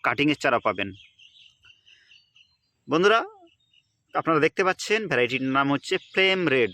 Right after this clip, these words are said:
এটা একটা লাল ভ্যারাইটির আঙুরের চারা এবং গ্রাফটেড চারা। দেখুন, আমাদের all plants are grafted। ঠিক আছে, এই ধরনের গ্রাফটেড চারাগুলো এবং জেনুইন চারা পাবেন, গ্রাফটেড এবং জেনুইন ভ্যারাইটি পাবেন আপনারা।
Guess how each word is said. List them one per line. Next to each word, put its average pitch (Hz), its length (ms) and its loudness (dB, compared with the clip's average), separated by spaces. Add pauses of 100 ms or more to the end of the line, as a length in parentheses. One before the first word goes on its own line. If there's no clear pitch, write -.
(1120)
এটা 175 120 0
একটা 190 140 0
লাল 156 300 4
ভ্যারাইটির 156 500 2 (140)
আঙুরের 127 320 2
চারা 139 320 0
এবং 123 260 0
গ্রাফটেড 107 400 -4
চারা। 107 180 -6
দেখুন, 104 260 -10
আমাদের 117 320 0 (880)
all 156 180 4
plants 147 400 0
are 120 120 -2
grafted। 107 440 -4 (1300)
ঠিক 151 100 -4
আছে, 147 160 -2
এই 151 260 -2
ধরনের 143 300 -2
গ্রাফটেড 135 520 -2
চারাগুলো 131 560 0
এবং 120 280 -4
জেনুইন 160 560 -2 (200)
চারা 117 220 -2
পাবেন, 95 260 -10 (100)
গ্রাফটেড 143 560 -4
এবং 139 240 -4
জেনুইন 151 540 -6
ভ্যারাইটি 110 340 -6
পাবেন 98 220 -8
আপনারা। 101 300 -20